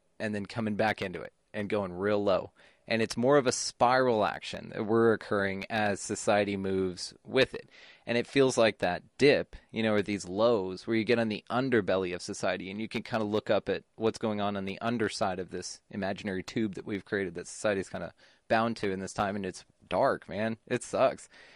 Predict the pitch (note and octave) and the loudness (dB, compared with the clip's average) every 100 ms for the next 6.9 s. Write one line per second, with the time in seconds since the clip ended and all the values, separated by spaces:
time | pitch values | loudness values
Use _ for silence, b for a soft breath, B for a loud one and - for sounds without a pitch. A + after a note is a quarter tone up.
0 | b b G#2+ G#2+ G#2 - D#3 B2 F#2+ A2 | b b -4 -2 -2 2 4 4 2 0
1 | - - A2+ A#2 - A#2 A2 G#2+ G#2+ G2+ | -4 -2 2 2 0 -2 -2 -2 -4 -4
2 | A#2 A#2 A2 B2+ A#2 G#2+ G#2+ A2+ G#2+ G2+ | -4 -2 0 0 2 2 0 -2 -4 -4
3 | G#2+ G2+ G#2 A#2+ A2+ G#2 G2 - B2 A2+ | -4 -2 -2 0 0 -2 -4 0 0 0
4 | G2+ G#2 G2+ G#2 G2+ C#3+ - A2+ G2 G2+ | 0 0 0 -8 -2 0 0 -4 -4 -6
5 | G2 F#2+ F#2 - F2 G2 - B2+ - A2+ | -6 -6 -8 -10 -8 -8 -4 -6 -2 -2
6 | F#2+ G#2+ F#2+ - F#2+ F#2 G#2 F#2+ F#2+ | -2 -4 -6 -6 -6 -6 -8 -10 -14